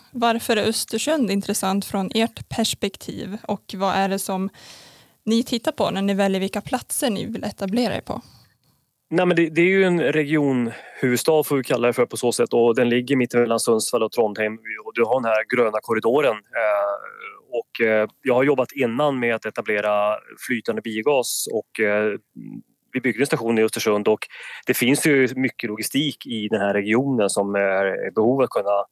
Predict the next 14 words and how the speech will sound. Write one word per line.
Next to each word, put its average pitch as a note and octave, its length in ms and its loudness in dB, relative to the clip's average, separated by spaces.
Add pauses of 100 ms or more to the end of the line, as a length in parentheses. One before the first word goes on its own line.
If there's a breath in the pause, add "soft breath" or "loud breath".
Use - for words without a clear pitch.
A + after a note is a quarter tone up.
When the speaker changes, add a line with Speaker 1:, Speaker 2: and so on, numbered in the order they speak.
(480)
Speaker 2:
eh, G2+ 120 2
göra B2+ 520 2
resan G#2+ 340 0
till G2+ 140 -4
hållbarhet, G2 560 -2
eh, G2 320 -2
fullt G2+ 280 -2
ut. F#2+ 200 -8
Så - 120 -2
att F#2+ 100 -2 (120)
det G#2+ 160 -2
finns B2+ 220 0
en G2+ 320 -2
bra, A#2+ 520 0